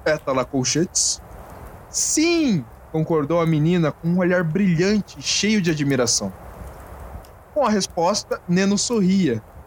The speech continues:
abria o livro em seu colo e dava início à leitura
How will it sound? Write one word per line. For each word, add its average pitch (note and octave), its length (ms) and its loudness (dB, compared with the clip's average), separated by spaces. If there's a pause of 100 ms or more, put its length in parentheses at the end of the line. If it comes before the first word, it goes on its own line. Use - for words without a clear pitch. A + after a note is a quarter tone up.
(120)
abria C#3 380 0
o F#3 40 2
livro D#3+ 280 2
em C#3+ 40 -2
seu F3 200 -2
colo E3 460 0 (120)
e B3+ 60 -6
dava A#3+ 240 0
início D3+ 560 0
à D#3+ 80 0
leitura D3 640 -2